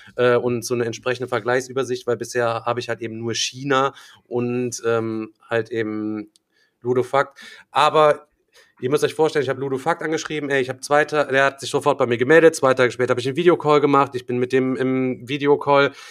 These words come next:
äh, sämtliche verschiedenen Materialien durchgegangen, der hat mir alles gezeigt, Schachtelgrößen, mich komplett beraten, mit allem drum und dran.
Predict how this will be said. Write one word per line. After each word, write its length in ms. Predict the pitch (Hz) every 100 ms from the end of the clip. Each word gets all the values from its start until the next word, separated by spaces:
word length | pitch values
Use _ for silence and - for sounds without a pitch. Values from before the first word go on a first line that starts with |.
| - -
äh, 240 | 139 147
sämtliche 680 | 135 170 180 170 - 156 151
verschiedenen 460 | 147 139 160 151 147
Materialien 640 | 147 147 156 165 165 160
durchgegangen, 460 | 151 - 147 147 127
der 60 |
hat 100 | 123
mir 80 | 127
alles 180 | 151 165
gezeigt, 460 | - - 139 139 -
Schachtelgrößen, 720 | 147 147 123 135 131 131 127
mich 140 | 123
komplett 340 | - 120 147 -
beraten, 580 | 123 127 143 139 131
mit 240 | 131 - -
allem 220 | 143 143
drum 180 | 135 139
und 120 | 123
dran. 200 | 131